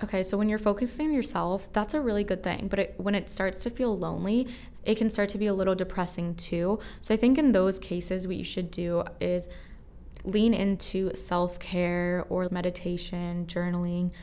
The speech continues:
going outside, doing things involving your favorite activity. Like I said, the new hobby, skill, whatever.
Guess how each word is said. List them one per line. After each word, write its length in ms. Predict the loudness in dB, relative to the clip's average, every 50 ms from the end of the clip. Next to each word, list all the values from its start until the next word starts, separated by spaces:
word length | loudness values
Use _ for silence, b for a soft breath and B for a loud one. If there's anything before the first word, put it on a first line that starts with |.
| B B B
going 280 | 0 2 2 2 4 2
outside, 920 | 2 0 0 -2 -4 -2 -2 -2 -2 -2 -2 0 0 0 0 -2 -6 -6
doing 220 | 0 2 2 2 2
things 200 | 2 0 0 0
involving 460 | -2 -2 -2 -2 -4 -2 -2 -2 -2
your 100 | -4 -4
favorite 280 | -2 -2 0 0 0
activity. 640 | -2 -2 -6 -6 -8 -6 -4 -2 -2 0 0 -2 -4 B B B B B B -14 -6 -2
Like 200 | -2 0 0 0
I 20 |
said, 280 | -2 -2 -2 -2 -2 -2
the 80 | -2
new 140 | -2 0 -2
hobby, 500 | 0 0 0 0 0 0 -2 -2 -2 -4 -6 -10
skill, 500 | -12 -12 -8 -2 0 0 0 0 -2 -2
whatever. 580 | -2 -2 -2 -2 -2 -2 0 0 2 2 0 -2